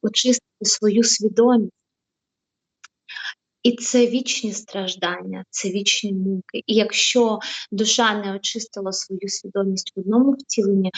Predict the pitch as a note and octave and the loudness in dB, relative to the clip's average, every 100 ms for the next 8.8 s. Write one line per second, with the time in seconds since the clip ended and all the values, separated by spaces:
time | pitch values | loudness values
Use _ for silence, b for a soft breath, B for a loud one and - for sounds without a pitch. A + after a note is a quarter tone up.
0 | B - - G3+ G3+ G#3 A3 G3 G3+ F#3+ | B -4 4 4 4 2 4 6 4 2
1 | G#3 A3 A3 G3 F#3 F3+ E3+ G3+ G3+ G3 | 2 4 4 4 4 2 -2 0 0 -2
2 | - G3+ A3 - - - G#3 F#3+ F#3+ - | 4 6 6 2 -4 -2 0 2 0 0
3 | G#3+ - G3+ G3 G3+ A3 - - D4+ D#4 | -2 2 4 6 6 4 4 4 4 4
4 | E4+ - B3 - - F#3+ F#3 - F#3 F3+ | 4 2 -6 -8 -10 -10 -10 -10 -14 -14
5 | _ _ _ _ _ _ _ - - - | _ _ _ _ _ _ _ -4 0 2
6 | C#4 C4 C#4+ C#4+ A3 - G#3 F3 _ _ | 2 0 -2 -4 -6 -10 -12 -16 _ _
7 | _ _ _ _ F#3+ G3+ A#3 C4 A#3 A#3 | _ _ _ _ -12 -6 -2 -2 -4 -8
8 | _ - A3 C#4 C4+ A#3 E3+ | _ -10 -6 -4 -4 -6 -8